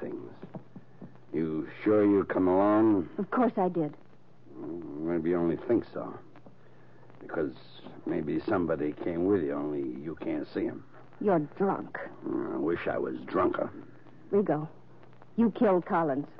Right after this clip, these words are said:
Speaker 1: Is that so?
Speaker 2: You wouldn't have killed him on speculation.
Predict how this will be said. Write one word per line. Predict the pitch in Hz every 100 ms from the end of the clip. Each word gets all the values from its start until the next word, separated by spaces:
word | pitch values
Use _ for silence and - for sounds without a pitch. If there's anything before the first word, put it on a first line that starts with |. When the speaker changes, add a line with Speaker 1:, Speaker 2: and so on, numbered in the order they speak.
| - 127
Speaker 1:
Is | 127
that | 98 110 -
so? | 113 71 - 58 - - - -
Speaker 2:
You | - 302
wouldn't | 294 254 254
have | 196
killed | - 240
him | 185 190
on | 185
speculation. | - - 190 185 170 - 135